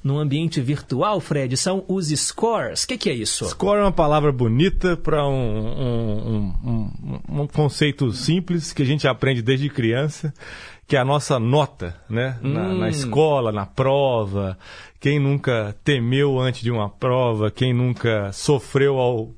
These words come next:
Speaker 2: <laughs> se deparar com o resultado de uma prova? Ainda meus filhos, é,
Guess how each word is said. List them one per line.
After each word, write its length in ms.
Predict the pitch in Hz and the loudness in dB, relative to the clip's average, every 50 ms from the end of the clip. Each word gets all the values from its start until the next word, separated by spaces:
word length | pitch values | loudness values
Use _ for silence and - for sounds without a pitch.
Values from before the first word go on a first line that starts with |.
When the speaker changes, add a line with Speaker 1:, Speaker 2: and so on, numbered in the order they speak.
| - | -6
Speaker 2:
<laughs> 80 | - 131 | -4 -4
se 320 | - - - - 160 139 | -4 -2 0 2 4 4
deparar 800 | 135 135 127 - 127 131 139 135 - 123 113 110 113 120 120 120 | 4 2 -2 2 4 4 4 4 4 2 4 4 4 2 2 2
com 120 | - 143 135 | 2 0 2
o 40 | 120 | 4
resultado 720 | 117 143 135 123 127 113 - - 156 190 214 202 156 143 | 4 2 2 2 -2 -2 0 0 2 2 2 2 2 0
de 80 | 120 127 | 0 2
uma 180 | 123 123 127 | 2 2 0
prova? 540 | 123 - 127 127 135 139 135 123 113 117 110 - - 220 - - 151 139 - | 0 0 2 4 4 4 2 2 0 -2 -4 -6 -6 -8 -6 -6 -6 -4 -2
Ainda 420 | 135 139 147 135 139 135 127 110 - - - 165 - - | 0 0 0 2 0 0 0 -2 -6 -10 -14 -12 -6 -2
meus 400 | 135 135 135 131 117 - - - | 0 2 2 2 0 -2 -4 -2
filhos, 520 | 135 143 160 165 147 135 123 117 113 - | 0 2 2 2 2 0 -2 -4 -4 -2
é, 360 | 139 135 127 123 120 117 - | 0 0 2 2 0 -2 -4